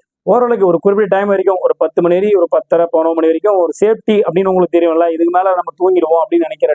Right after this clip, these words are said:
டைம் வரைக்கும் பாத்தீங்கன்னா கொஞ்சம் திறந்து வைக்கலாம். அதுலயும் குறிப்பா பாத்தீங்கன்னா, அங்கெல்லாம் பெரிய பெரிய போர்வைங்க வச்சிருப்பீங்க வீட்டுல குளிர்காலத்துல போத்திக்கிறதுக்காக, அந்த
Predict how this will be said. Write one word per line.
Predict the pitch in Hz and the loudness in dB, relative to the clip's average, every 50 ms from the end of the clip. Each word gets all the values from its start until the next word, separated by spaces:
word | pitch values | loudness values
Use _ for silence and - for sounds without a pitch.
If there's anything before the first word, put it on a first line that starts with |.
| _ - | _ -2
டைம் | 147 147 160 170 | -2 -2 0 0
வரைக்கும் | 160 151 151 143 - 170 175 160 | 0 0 0 0 -2 -2 0 -2
பாத்தீங்கன்னா | 143 - 139 143 165 180 226 - _ _ _ _ _ _ - 165 | -4 -4 -4 -4 -2 -2 -2 -4 _ _ _ _ _ _ -4 -2
கொஞ்சம் | 165 165 160 | -2 0 0
திறந்து | 170 165 196 208 202 | 0 -2 0 0 0
வைக்கலாம். | 180 165 143 160 151 165 180 202 - | 0 0 0 0 0 0 -2 -4 -4
அதுலயும் | 160 170 170 208 220 247 240 - | -4 -2 -2 0 0 0 0 0
குறிப்பா | 208 196 202 196 - 185 | 0 0 0 0 0 0
பாத்தீங்கன்னா, | 170 160 160 151 147 143 160 170 175 - - | 0 -2 -2 -4 -4 -2 0 0 -2 -2 -4
அங்கெல்லாம் | 170 165 175 175 180 190 180 - | -2 0 0 2 0 0 -2 -2
பெரிய | 190 170 185 185 | 0 0 0 2
பெரிய | 180 175 175 165 | 2 0 0 2
போர்வைங்க | - 180 180 185 180 170 170 160 | 2 0 0 2 0 0 0 0
வச்சிருப்பீங்க | - 175 165 - - 156 151 147 | 0 -2 -4 -2 0 -2 0 0
வீட்டுல | 151 147 - 151 143 151 165 185 _ _ _ _ _ _ - - | -2 -2 -2 0 0 0 0 -4 _ _ _ _ _ _ -4 -2
குளிர்காலத்துல | 190 214 196 139 139 - 147 127 123 | 0 2 2 2 0 0 -2 -4 -2
போத்திக்கிறதுக்காக, | - 170 165 156 160 156 147 151 143 147 151 165 180 - - | 0 -2 -2 0 0 -2 0 0 2 2 2 0 -2 -2 -2
அந்த | 151 185 202 202 | -2 0 0 0